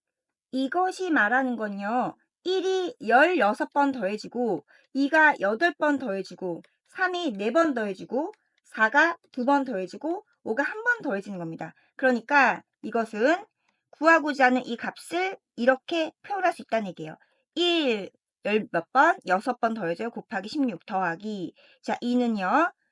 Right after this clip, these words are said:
여덟 번인 거니까 곱하기 팔 더하기 삼은 네 번, 그리고 더하기 사는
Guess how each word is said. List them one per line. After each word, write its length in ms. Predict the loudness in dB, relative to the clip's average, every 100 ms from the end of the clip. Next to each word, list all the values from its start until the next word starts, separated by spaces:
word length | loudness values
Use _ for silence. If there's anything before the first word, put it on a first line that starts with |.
| _
여덟 240 | -4 -2 -2
번인 260 | -2 -4
거니까 480 | -6 -8 -2 0 0 -6
곱하기 300 | _ -16 -14
팔 320 | -6 -2 -2
더하기 600 | -2 -4 -2 -2 -4 -6 -10 _ _
삼은 760 | -4 2 4 4 2 0 -2 -6 _ _
네 300 | -6 -4 -2
번, 240 | -2 -4 -8 -18 _
그리고 460 | -14 -6 -2 -2 -2
더하기 340 | -4 -6 -6
사는 600 | -6 -2 -2 0 -2 -2